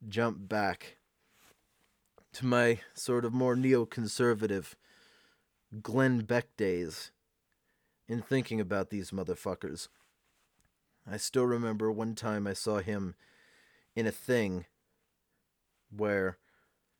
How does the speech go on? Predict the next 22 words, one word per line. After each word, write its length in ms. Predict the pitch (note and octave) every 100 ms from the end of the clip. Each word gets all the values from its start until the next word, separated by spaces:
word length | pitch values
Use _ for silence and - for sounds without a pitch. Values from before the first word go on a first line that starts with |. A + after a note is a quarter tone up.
| _ _ _ _ _ -
I 60 |
think 260 | A2 D3 C3+
it 100 | F3+
was 140 | C#3+
on 160 | C#3+ C#3
his 320 | A#2+ - - _ _ _ _ _
Fox 580 | - - A#2 G#2+ - -
News 300 | G2 F#2+ A2
show, 400 | - B2+ B2+ C#3 - _ _ _ _ _ _
you 80 | A2+
know, 180 | G2 -
before 380 | - - C#3 B2
he 140 | B2+ A2+
exposed 600 | - - - B2+ A2+ -
the 80 | G#2
Fed 400 | - A#2+ A2+ G2
and 120 | F2+
got 240 | G2+ G2
fired 420 | - A2 A2 G2 -
for 260 | F#2 F2
it. 140 | F#2+ - _ _ _ _ _ _ _
Or, 260 | D#3+ E3